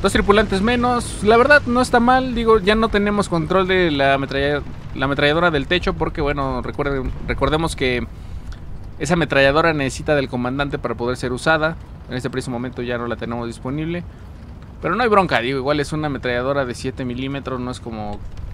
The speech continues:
que sea una calibre cincuenta que digas, "Uy, sí, ya, ya me dolió no tener mi calibre cincuenta". Podemos, podemos seguir adelante. Y mientras no perdamos el cargador, por mí bien. El cargador es el que sí se podría llegar a notar que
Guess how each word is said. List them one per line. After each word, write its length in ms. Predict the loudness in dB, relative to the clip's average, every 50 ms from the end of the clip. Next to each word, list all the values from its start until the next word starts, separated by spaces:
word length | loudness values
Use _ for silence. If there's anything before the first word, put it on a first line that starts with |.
| -8 -6
que 120 | -6 -6
sea 120 | -4 -4
una 140 | -4 -4 -4
calibre 260 | -4 -4 -4 -4 -4 -6
cincuenta 500 | -6 -8 -8 -6 -6 -6 -6 -6 -6 -6
que 100 | -6 -6
digas, 260 | -6 -6 -6 -6 -6
"Uy, 160 | -6 -6 -6
sí, 220 | -6 -8 -10 -12 -12 -14 -12 -10
ya, 140 | -8 -6 -6
ya 180 | -4 -6 -6 -6
me 120 | -6 -6
dolió 240 | -6 -4 -4 -4 -6
no 100 | -6 -6
tener 200 | -8 -8 -8 -8
mi 100 | -8 -8
calibre 320 | -8 -6 -6 -6 -6 -8
cincuenta". 480 | -8 -10 -10 -8 -8 -8 -8 -8 -10 -12 -12 -14 -16 -16 -16 -16 -16 -16 -16 -16 -16 -16 -16 -16 -16 -16 -16 -16 -16 -16 -16 -16 -16 -14 -10 -8 -6 -6 -6 -8 -10 -12 -14 -14 -10
Podemos, 360 | -4 -2 -2 -2 -2 -4 -4 -4
podemos 200 | -4 -4 -2 -2
seguir 220 | -2 0 0 2
adelante. 440 | 2 2 2 0 0 0 -4 -8 -10 -12 -14 -16 -18 -18 -18 -18 -18 -16 -10 -2
Y 80 | 0
mientras 320 | 0 2 6 6 6 6 6
no 320 | 4 4 4 4 2 4
perdamos 400 | 4 4 4 6 4 4 4 2 2
el 80 | 2
cargador, 480 | 4 4 4 4 4 4 2 2 0 0
por 160 | 0 0 2
mí 140 | 2 2 2
bien. 260 | 2 0 0 -2 -2 -6 -10 -16 -14 -10
El 120 | -8 -2 0
cargador 380 | 2 2 4 2 2 2 0
es 160 | 0 0 0 -2
el 100 | -4 -4
que 120 | -4 -6
sí 240 | -4 -4 -4 -4 -4
se 200 | -2 -4 -4 -4
podría 340 | -2 -4 -2 0 0 0 0
llegar 240 | 0 0 0 0
a 80 | 0 0
notar 380 | -2 -4 -2 -2 0 0 0 -2
que 320 | -6 -8 -8 -8 -10 -12